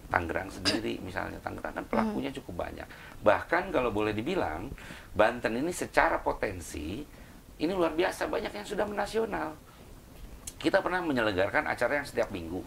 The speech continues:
Speaker 1: pertemuan.
Speaker 2: Ya.
Speaker 1: Itu kita baru tahu ternyata ada pembuat font huruf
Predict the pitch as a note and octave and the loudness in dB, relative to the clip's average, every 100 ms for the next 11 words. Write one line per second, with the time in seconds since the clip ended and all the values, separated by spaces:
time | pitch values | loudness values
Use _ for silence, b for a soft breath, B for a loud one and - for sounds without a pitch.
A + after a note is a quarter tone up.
0 | - - F2 E2+ D#2+ D#2 - B - A3 | -4 -4 -4 -6 -4 -4 -4 B -4 -4
1 | - - C#3+ D3 F3 - C#3 C3 A2 A#2 | -4 -2 0 2 0 2 2 4 2 2
2 | A#2 C3+ C3 G#2+ A2 C3+ - - D#2 E2 | 2 2 2 -2 0 0 -2 -2 -2 6
3 | B2 A#2+ - - F#2+ F#2 F#2+ F#2+ - D3 | 8 8 2 -2 -2 2 2 2 2 4
4 | - D#2+ - - - - - C3+ B2+ | 4 0 -12 -14 -16 -16 -2 0 0